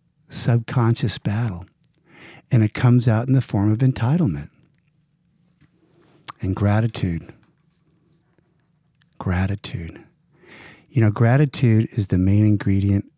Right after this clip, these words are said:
of humility, and humility is the main ingredient of anonymity. And anonymity is the fear of, is the spiritual foundation of all of our principles.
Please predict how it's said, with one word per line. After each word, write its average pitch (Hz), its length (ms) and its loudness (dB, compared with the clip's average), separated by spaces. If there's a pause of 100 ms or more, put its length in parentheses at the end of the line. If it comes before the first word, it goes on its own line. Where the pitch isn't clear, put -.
(140)
of 87 160 -8
humility, 95 760 -2 (1160)
and 98 140 0
humility 104 540 4
is 90 100 0
the 92 100 -2
main 98 200 2
ingredient 95 520 0 (100)
of - 120 -16 (100)
anonymity. 90 800 0 (880)
And 101 220 0
anonymity 107 640 4
is 82 140 -2
the 87 100 -4
fear 95 300 -2
of, - 140 -4 (200)
is - 240 -8
the - 100 -10
spiritual 98 500 -4
foundation 85 680 -4 (340)
of - 280 -4
all 110 240 4
of 117 100 4
our 78 160 -2
principles. - 880 -10